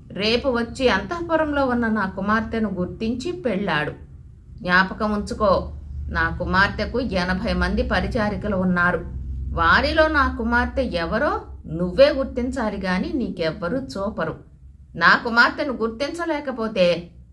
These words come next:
నీకు పెళ్లి లేకపోగా కొరడా దెబ్బలు తప్పవు, తెలిసిందా?" అన్నాడు రాజు.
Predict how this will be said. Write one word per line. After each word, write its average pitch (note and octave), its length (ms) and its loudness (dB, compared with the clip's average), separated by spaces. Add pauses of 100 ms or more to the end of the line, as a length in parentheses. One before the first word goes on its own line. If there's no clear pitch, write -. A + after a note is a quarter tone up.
(120)
నీకు G#3 340 0
పెళ్లి A#3+ 420 0
లేకపోగా C4+ 680 0
కొరడా C#4+ 460 -2
దెబ్బలు B3 360 -2
తప్పవు, F#3 560 -4 (320)
తెలిసిందా?" F3+ 680 0 (320)
అన్నాడు G3 400 -2
రాజు. D4+ 400 -4